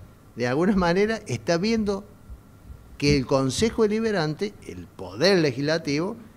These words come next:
le trate el tema en función de lo que él quiere. Pero a mí me parece que ahí hay un problema. Debió haber sido debatido antes el sistema de votación.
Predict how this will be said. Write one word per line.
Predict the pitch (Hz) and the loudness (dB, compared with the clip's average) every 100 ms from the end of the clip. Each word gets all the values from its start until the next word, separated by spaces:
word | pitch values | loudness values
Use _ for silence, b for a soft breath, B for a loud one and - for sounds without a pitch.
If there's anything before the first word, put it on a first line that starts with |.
| - - | -18 -6
le | 123 127 | -2 -2
trate | 156 180 214 214 | 0 0 2 2
el | 185 143 | 0 0
tema | 214 196 165 214 285 - - - - - - - - - | 2 2 2 -6 -12 -18 -20 -20 -20 -20 -20 -20 -18 -6
en | 131 | -6
función | 120 123 110 143 170 | -2 -2 0 0 2
de | 139 127 | 2 2
lo | 120 | 0
que | 123 | -2
él | 131 | -4
quiere. | - 113 101 98 101 - - - - - | -2 -4 -4 -6 -10 -16 -20 -20 -20 -14
Pero | - 113 | -6 -4
a | 120 | -2
mí | 185 | -2
me | |
parece | 175 156 160 160 | -2 -2 -2 -4
que | - 127 | -4 -2
ahí | 143 208 | 0 2
hay | 185 | 2
un | 165 143 | 0 0
problema. | 123 113 104 98 - B B B B B - - - - - - | -2 0 -2 -6 -10 B B B B B -20 -20 -20 -20 -20 -8
Debió | 123 131 185 | -2 2 2
haber | 185 160 | 2 0
sido | - 196 190 | 2 4 6
debatido | 143 123 113 - 165 151 | 4 2 0 0 0 2
antes | 165 151 110 110 | 2 2 0 -2
el | 107 101 | -4 -4
sistema | 107 104 113 | -8 -4 -2
de | 110 | 0
votación. | 107 104 95 98 | -2 -4 -8 -10